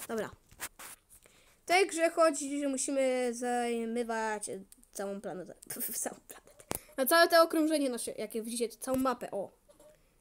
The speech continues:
Szukam tego słowa. Ja bym tutaj kogoś chciał, mm, tak wiecie, tak,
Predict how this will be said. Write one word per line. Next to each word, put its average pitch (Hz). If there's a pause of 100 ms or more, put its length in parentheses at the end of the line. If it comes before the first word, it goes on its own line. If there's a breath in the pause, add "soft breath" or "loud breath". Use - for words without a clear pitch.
Szukam 247
tego 220
słowa. 190 (1500)
Ja 269
bym 453
tutaj 427
kogoś 359
chciał, 285
mm, 247
tak 233
wiecie, 254
tak, -